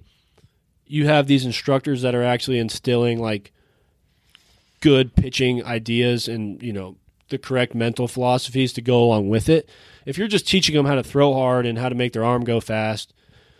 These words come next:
you're wasting their time because there's no sense of doing that if you're not helping them learn how to pitch too.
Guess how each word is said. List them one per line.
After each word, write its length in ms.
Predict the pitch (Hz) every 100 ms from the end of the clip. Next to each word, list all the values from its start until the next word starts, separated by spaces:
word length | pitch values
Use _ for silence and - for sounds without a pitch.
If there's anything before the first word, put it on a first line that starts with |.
| _ -
you're 160 | 135
wasting 380 | 123 127 - 120
their 120 | 107
time 320 | - 123 117
because 240 | 107 117 113
there's 220 | 117 104
no 160 | 123 123
sense 280 | - 120 120
of 60 |
doing 220 | 117 113
that 220 | 110 113 104
if 120 | -
you're 100 | 107
not 180 | 107 101
helping 260 | 110 110
them 120 | 95
learn 140 | 101 101
how 60 |
to 100 | 90
pitch 380 | - - 92 -
too. 260 | - 101